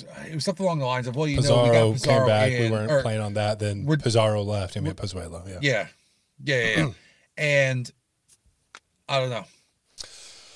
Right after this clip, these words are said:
Speaker 1: I don't know. And it's even more damning that Pozuelo didn't come back. Like, this is proving more and more that we needed that pull the strings, uh,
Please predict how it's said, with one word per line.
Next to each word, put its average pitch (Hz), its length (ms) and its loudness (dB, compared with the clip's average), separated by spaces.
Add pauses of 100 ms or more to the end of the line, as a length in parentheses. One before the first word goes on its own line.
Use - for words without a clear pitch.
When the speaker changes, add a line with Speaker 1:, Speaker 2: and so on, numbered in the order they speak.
Speaker 1:
I 123 80 -6
don't 110 120 -6
know. 98 120 -18
And 156 140 -4
it's 143 140 -2
even 202 160 4
more 170 180 4
damning 131 360 0
that 120 140 -6
Pozuelo 117 400 -4
didn't 104 200 -10
come 104 100 -10
back. 98 160 -8
Like, 104 120 -12
this 135 140 -8
is 143 60 -4
proving 120 360 -6
more 117 200 -4
and 104 100 -6
more 110 200 -6
that 107 100 -16
we 110 80 -10
needed 107 240 -8
that 104 220 -6 (380)
pull 131 200 0
the 107 80 -10
strings, 101 640 -8 (520)
uh, 95 580 -6